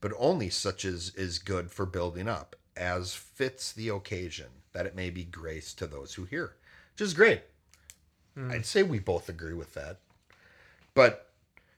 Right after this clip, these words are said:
Speaker 1: basically, th-, what these people are saying is that these words you're using, these swear words you're using,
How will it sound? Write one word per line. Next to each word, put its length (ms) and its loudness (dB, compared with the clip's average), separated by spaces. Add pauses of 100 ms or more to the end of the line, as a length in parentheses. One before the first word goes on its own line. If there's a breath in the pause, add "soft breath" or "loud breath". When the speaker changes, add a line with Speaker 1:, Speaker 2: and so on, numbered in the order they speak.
(640 soft breath)
Speaker 1:
basically, 760 4 (600)
th-, 200 -12
what 340 4
these 220 -2
people 360 -2
are 160 -2
saying 420 -2
is 200 -10
that 220 -2
these 220 -4
words 340 0
you're 160 -4
using, 420 -4
these 160 -8
swear 260 0
words 220 -2
you're 140 -8
using, 560 -8